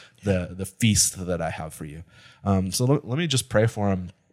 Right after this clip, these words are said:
as we, uh, as we close. Uh, Father, I pray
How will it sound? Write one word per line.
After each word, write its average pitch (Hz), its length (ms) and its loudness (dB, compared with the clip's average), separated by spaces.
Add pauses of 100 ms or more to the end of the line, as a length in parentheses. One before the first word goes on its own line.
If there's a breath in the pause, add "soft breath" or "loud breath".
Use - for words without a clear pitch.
(320)
as 95 200 4
we, 92 180 0
uh, 85 100 -4
as 92 220 0
we 92 100 -2
close. 92 440 0 (340 loud breath)
Uh, 101 120 8
Father, 123 340 8
I 113 100 8
pray 120 460 6